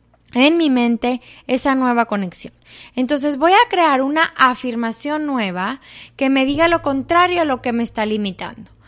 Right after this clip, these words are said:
Las niñas juegan perfecto fútbol. Entonces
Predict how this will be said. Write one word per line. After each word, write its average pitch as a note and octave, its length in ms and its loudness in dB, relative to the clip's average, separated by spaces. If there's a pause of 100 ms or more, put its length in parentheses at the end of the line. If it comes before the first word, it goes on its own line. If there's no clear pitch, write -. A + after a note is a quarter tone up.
(300)
Las D4+ 220 2
niñas E4 400 -2
juegan C#4+ 500 -2 (360)
perfecto D4 680 -2
fútbol. G3 600 -10 (240)
Entonces C4+ 600 -2